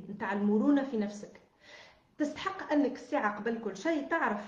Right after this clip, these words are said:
شنو هو مدى التأثير متاع الصدمات ولا متاع الظروف الشديدة، الظروف الصعيبة علينا، كيف ما نتعاملوش معاها بمرونة. هذا هو اللي نحبك أنت تعرفه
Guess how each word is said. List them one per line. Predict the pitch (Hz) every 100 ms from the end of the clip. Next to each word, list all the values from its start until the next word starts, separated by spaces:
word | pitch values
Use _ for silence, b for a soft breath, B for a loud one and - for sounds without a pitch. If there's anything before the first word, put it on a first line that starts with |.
| - _ b b -
شنو | - 330
هو | 415 247 208
مدى | 220 220 294 226
التأثير | 208 - - - 226 196
متاع | 190 214
الصدمات | 202 - 190 190 226 349
ولا | 233 202
متاع | 170 214 202 -
الظروف | 294 269 262 233 -
الشديدة، | - 196 233 302 311
الظروف | 208 220 233 220
الصعيبة | 180 214 220 -
علينا، | 170 170 220 294 349 - - -
كيف | 277 269
ما | 240
نتعاملوش | 226 208 214 285 247
معاها | 233 233
بمرونة. | 226 208 180 170 - - -
هذا | 247 269
هو | 269 294
اللي | 269
نحبك | 262 233 240
أنت | 269 233
تعرفه | 277 277 277